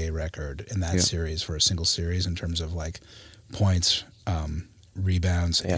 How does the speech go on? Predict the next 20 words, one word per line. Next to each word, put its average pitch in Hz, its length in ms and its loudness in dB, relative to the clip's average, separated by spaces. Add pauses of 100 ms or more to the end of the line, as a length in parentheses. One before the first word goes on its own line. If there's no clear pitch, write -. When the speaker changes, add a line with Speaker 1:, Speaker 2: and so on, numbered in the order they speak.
Speaker 1:
and 82 180 -2
assists - 320 2
per 90 140 -2
game. 82 320 0
That 80 260 -4
is, 80 160 -2
like, 67 320 -8 (460)
pretty 87 180 0
untouchable. 76 680 -8
Speaker 2:
Yeah. 104 180 0 (380)
Speaker 1:
Um, 73 340 -6 (260)
'cause 101 100 2
he 95 100 4
went, 101 300 4
like, 101 120 -2
he 107 80 2
had, 107 380 6
in - 140 2
their 117 160 8
loss, 110 640 4